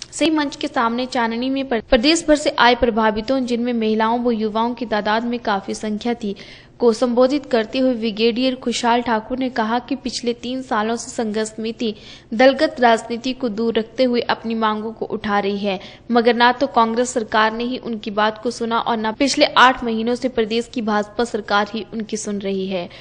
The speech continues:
जबकि प्रदेश के प्रभावितों में हाहाकार मच गई है, तो सरकार गंभीर हुई, जिसके चलते तेरह अक्टूबर को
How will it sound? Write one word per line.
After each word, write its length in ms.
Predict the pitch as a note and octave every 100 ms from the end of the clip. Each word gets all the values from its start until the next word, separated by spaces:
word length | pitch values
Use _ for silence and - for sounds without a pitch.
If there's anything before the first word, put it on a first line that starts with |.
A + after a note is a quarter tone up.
| - -
जबकि 640 | A3+ B3+ B3+ - A#3+ - -
प्रदेश 320 | B3+ A#3 C#4+ C#4+
के 120 | C#4+
प्रभावितों 640 | B3 A3 A3+ G#3+ A3+ B3+
में 140 | C4
हाहाकार 560 | B3 A3+ G#3+ G#3+ A3+ A3+
मच 280 | A3 G#3 -
गई 160 | G#3 G#3
है, 200 | C4 C4+ - -
तो 60 | B3
सरकार 440 | A#3+ G#3+ - A3+
गंभीर 440 | G#3+ A#3+ G3+ G#3 G3+
हुई, 280 | F#3+ G3 - - -
जिसके 240 | A#3+ A3+ B3+
चलते 360 | - A#3 C4+
तेरह 260 | C4 A#3+ A3
अक्टूबर 460 | G#3+ - A3+ A3 B3+
को 280 | - F#3+